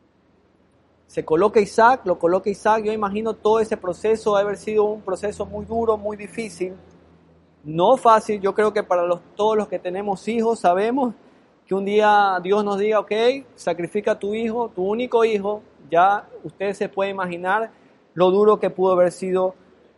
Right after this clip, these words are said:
para Abraham. Pero ¿qué estaba pensando Isaac cuando vio a su padre levantar la daga? Isaac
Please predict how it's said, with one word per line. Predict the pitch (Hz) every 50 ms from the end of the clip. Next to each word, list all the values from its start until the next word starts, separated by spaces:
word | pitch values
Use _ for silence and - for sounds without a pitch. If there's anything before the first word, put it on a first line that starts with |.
| _ _ _ _
para | - 156 151 151 151 151 143 - - -
Abraham. | - - 165 139 135 135 131 123 120 113 107 _ _ _ _ _ _ _ _ _ _ _ _ _ _ _ _ _ _ -
Pero | 175 185 190 180
¿qué | 185 226
estaba | 226 226 - 247 247 247
pensando | 240 - 196 185 - - 220 226 220
Isaac | 214 180 - - 262 240 226 240 240 - _ _ _ _ _ _ _ _ _ _ _ _ _ _ _ _ _ _ _
cuando | - 185 180 180 180 170
vio | 180 196 190
a | 185
su | - 190 170
padre | - 180 185 185 185 185 180
levantar | 170 170 160 160 156 147 - 160 156 156
la | 151 139 131
daga? | 123 123 120 117 113 107 104 - _ _ _ _ _ _ _ _ _ _ _ _ _ _ _ _ _ _ _ _ _ _ _ _ _ _ _ _ _ _ _ _ _ _
Isaac | 151 151 151 - - 196 262 262 -